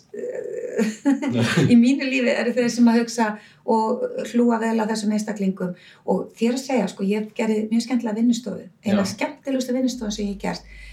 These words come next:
Speaker 1: gerði ég með hóp í New York sem heitir Open Style Lab.
Speaker 2: Já.
Speaker 1: Og þetta er sem sagt sam-, þetta eru, þetta er Parsons School of Design sem er, eh, sem sagt með,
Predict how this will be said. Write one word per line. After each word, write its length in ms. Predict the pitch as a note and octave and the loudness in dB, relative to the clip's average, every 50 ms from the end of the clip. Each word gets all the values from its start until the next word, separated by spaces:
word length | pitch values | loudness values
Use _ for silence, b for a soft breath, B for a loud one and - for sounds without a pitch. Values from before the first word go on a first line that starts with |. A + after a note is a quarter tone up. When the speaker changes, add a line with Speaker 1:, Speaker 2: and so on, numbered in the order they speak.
| B B - | B B -4
Speaker 1:
gerði 240 | - G#3+ G#3+ G#3+ G#3+ | 0 2 2 4 4
ég 80 | G#3+ G#3 | 4 4
með 260 | G#3 G#3 G3+ G3+ G3+ - | 4 4 2 0 -2 -2
hóp 300 | F#3+ A3+ A3+ A3 - G#3 | -2 -2 -2 -2 -2 -2
í 520 | G3 G3 G3 G3 G3 A#3 - - - - | 0 0 0 0 0 -2 -6 -10 -8 -4
New 100 | G#3+ A3+ A3+ | -2 0 2
York 360 | A#3 G3+ F#3+ - - - - | 0 0 -2 -6 -10 -14 -16
sem 200 | - - G3 G3 | -8 -4 -2 0
heitir 300 | F#3+ G3 G3 G3 - - | 0 0 -2 -2 -4 -4
Open 280 | - B3 B3 B3 A#3+ A3+ | -2 -2 0 0 0 0
Style 380 | A3 - - B3+ C4+ C4 G#3+ - | 0 -2 -4 -4 -2 -2 -2 -2
Lab. 200 | F#3+ - - _ b b b b b - | -4 -6 -12 _ b b b b b -8
Speaker 2:
Já. 120 | F#2 F#2 G2+ - - - | -6 -4 -4 -6 -8 -8
Speaker 1:
Og 80 | - F3+ | -8 -4
þetta 280 | - G#3+ G#3+ G#3+ G#3+ | -2 0 0 0 -2
er 40 | G#3 | -2
sem 140 | - A3 G#3 | -2 -2 -4
sagt 180 | - G#3 G3+ | -4 -4 -6
sam-, 360 | - - G#3+ A3+ A#3+ B3 A#3+ - | -6 -4 0 2 4 4 4 2
þetta 240 | G#3 A3 A3 G#3+ G#3+ | 2 0 -2 -2 -2
eru, 460 | G3+ G3+ G3+ G3+ G3+ G3+ G3 - - - - | -2 0 0 0 -2 -2 -4 -4 -8 -6 -6
þetta 180 | F#3+ F#3+ G3 G3+ F#3+ | -6 -4 -2 -2 -2
er 80 | F#3+ F#3+ | -2 -4
Parsons 580 | - - G3 G3 - - A#3+ B3 C4+ - - - - | -6 -6 -6 -6 -4 -2 0 0 0 0 -4 -8 -10
School 240 | - - G#3+ G#3+ | -8 -6 -4 -4
of 100 | G#3 - | -4 -6
Design 380 | - G3+ - G3+ G3 G#3+ C#4 C#4 | -8 -8 -6 -4 -2 -2 -2 -2
sem 220 | - - A3 G3+ G3 | -2 -2 -4 -4 -2
er, 160 | G3+ G#3 - B B B B B B B B B - | -4 -6 -10 B B B B B B B B B -4
eh, 300 | B3+ A#3 G#3 G3+ G3 - | -2 0 0 0 0 -2
sem 140 | - G#3+ G#3 | -2 -2 -2
sagt 200 | G#3+ G3+ F#3+ G3+ | -2 -2 -2 -2
með, 300 | G3+ G3 G3 F#3+ F3+ - | 0 0 0 0 -2 -4